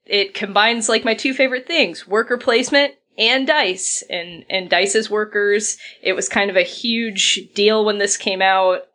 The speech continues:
It has the space theme that I love, a little bit of area control, but not too much.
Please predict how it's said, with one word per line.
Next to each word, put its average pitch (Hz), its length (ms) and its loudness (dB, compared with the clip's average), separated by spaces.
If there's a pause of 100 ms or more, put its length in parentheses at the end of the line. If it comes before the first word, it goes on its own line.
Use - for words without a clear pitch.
(160)
It 170 160 2
has 175 220 0
the 160 100 -4
space 220 520 0
theme 220 360 -2
that 208 140 2
I 202 100 4
love, 196 460 2 (260)
a 170 60 -2
little 202 240 4
bit 214 180 2
of 214 200 0
area 208 320 4
control, 202 420 2
but 190 140 0
not 190 220 2
too 208 160 -6
much. 196 320 -2